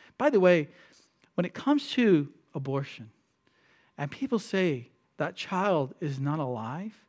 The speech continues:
we see right here a baby having joy in the womb, an emotion, and being filled with the Spirit in the womb. We all know that, of course, a child in the womb is a real life,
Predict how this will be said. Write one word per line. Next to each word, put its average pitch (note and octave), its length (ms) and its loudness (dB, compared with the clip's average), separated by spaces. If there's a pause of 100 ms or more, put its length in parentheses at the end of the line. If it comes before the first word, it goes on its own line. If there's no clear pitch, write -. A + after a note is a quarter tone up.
(360)
we G3+ 100 2
see B3 260 0
right G3 260 6
here A#3+ 300 4
a F3 120 4
baby G3 520 6 (180)
having E3 360 10
joy F#3+ 380 10
in C#4 220 4
the A#3 100 6
womb, D#3+ 420 4
an F3 140 2
emotion, E3 560 2 (520)
and D#4 280 6
being A3+ 200 8
filled D4+ 420 -4
with F#3+ 260 2
the D#3+ 80 -2
Spirit D3 680 0 (520)
in C#3+ 140 -4
the B2+ 100 -4
womb. A#2+ 260 -10 (380)
We F#3 140 2
all C3 180 2
know C#3 300 2
that, B2+ 160 -2
of B2+ 80 -8
course, C3+ 500 -4 (240)
a B2+ 80 -12
child B2+ 520 -4 (120)
in C#3+ 160 -2
the A#2+ 100 -6
womb B2+ 400 -4
is C#3 160 -2
a B2+ 100 -6
real B2 280 0
life, D3+ 560 0